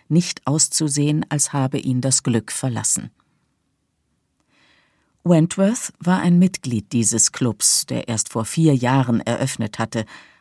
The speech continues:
achtzehnhundertsiebenunddreißig, als die junge Queen Victoria den Thron bestieg.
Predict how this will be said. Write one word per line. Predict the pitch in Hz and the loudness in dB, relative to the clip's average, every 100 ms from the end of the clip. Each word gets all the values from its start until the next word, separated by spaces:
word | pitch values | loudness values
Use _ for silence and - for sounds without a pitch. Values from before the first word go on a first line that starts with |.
| - | -2
achtzehnhundertsiebenunddreißig, | 147 - - 123 123 120 117 175 139 120 117 110 139 147 - 104 - - | -2 0 0 2 2 0 0 0 2 2 0 0 2 2 0 -2 -8 -10
als | - 117 | -6 -4
die | - 117 | -4 -2
junge | 135 139 123 | 2 2 0
Queen | - 139 135 131 | 0 2 4 2
Victoria | 120 - 156 151 127 113 | 0 0 2 4 4 2
den | 110 117 110 | 2 -2 -2
Thron | - 127 104 | -2 -2 -2
bestieg. | 110 - - - | -6 -10 -14 -16